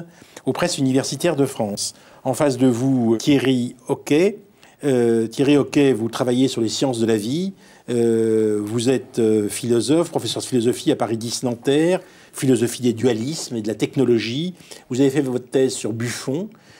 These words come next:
euh, Buffon, histoire naturelle et philosophique.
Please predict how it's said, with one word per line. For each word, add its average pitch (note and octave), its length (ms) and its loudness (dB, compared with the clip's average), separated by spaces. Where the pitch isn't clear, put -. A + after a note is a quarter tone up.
euh, A2 540 0
Buffon, C3 400 -2
histoire C3 380 0
naturelle A#2+ 420 -2
et A2 60 -4
philosophique. A#2 800 -2